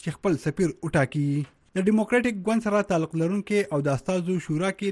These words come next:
د استخباراتي کمیټې مشر اډم شیپ د مؤاخذې د پلټنو په وخت د صدر ټرمپ ټویټ په ښکاره ولوستلو چې د سفیر یووانویچ غبرګون معلوم کړي. په دغه وخت سفیر یووانویچ وویل،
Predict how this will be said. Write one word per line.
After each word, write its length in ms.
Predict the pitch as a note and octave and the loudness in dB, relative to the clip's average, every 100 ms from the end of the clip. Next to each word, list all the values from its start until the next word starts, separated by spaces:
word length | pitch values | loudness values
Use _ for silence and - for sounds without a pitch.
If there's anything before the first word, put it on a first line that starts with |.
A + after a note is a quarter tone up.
| E3+ | -4
د 100 | C#3+ | -6
استخباراتي 560 | - C#3 C#3 C#3 G3 F#3 | -6 -4 -2 -2 -4 -4
کمیټې 480 | D#3 C#3+ C#3 F3 E3+ | -2 -2 0 0 0
مشر 220 | F3+ D#3 C3 _ _ D#3+ | 0 -2 -4 _ _ 0
اډم 180 | D#3+ D3+ - | 2 2 0
شیپ 180 | G#3+ - _ D#3+ | -4 -6 _ 0
د 120 | E3 | 4
مؤاخذې 420 | F3+ F3 F3 F#3 A3 G3+ | 6 6 4 0 2 2
د 80 | F3+ | 2
پلټنو 380 | D3 G3 G3+ D#3+ | 0 0 -2 0
په 100 | E3+ | 0
وخت 220 | G3+ - - | 0 -6 -12
د 140 | D3+ | -6
صدر 220 | D#3+ D3+ - | -2 -2 0
ټرمپ 240 | G3+ F3+ | -2 0
ټویټ 180 | A3 G3 - | -2 -2 -6
په 120 | D3+ | -8
ښکاره 320 | - D3 E3+ D3+ C#3 | 0 2 2 0 0
ولوستلو 560 | F3 D3 B2+ C#3+ C#3 C#3 C3 - _ | 2 2 2 0 2 2 -2 -12 _
چې 80 | - D#3 | -2 0
د 120 | C#3+ | 0
سفیر 300 | D3+ G3+ G3 G3 - - D3 | 0 0 2 0 -6 -2 2
یووانویچ 600 | C#3 E3 G3 G3 - - _ | 6 6 6 4 -2 -10 _
غبرګون 520 | D3 D3 C#3+ F#3 C#3 D3 | -2 0 2 2 2 4
معلوم 320 | D3 D3 D3 | 2 2 0
کړي. 300 | - C#3+ C#3+ - _ _ _ _ | 0 0 0 -4 _ _ _ _
په 120 | D3+ | 0
دغه 160 | C3+ C3+ | 2 4
وخت 240 | F3+ F3+ - - | 2 0 -12 -8
سفیر 240 | D#3+ D#3+ D3+ C#3+ D3 | -2 2 2 4 2
یووانویچ 500 | D3 E3+ E3+ E3+ - | 4 6 6 2 -2
وویل، 340 | - G3 G#3+ | -6 0 0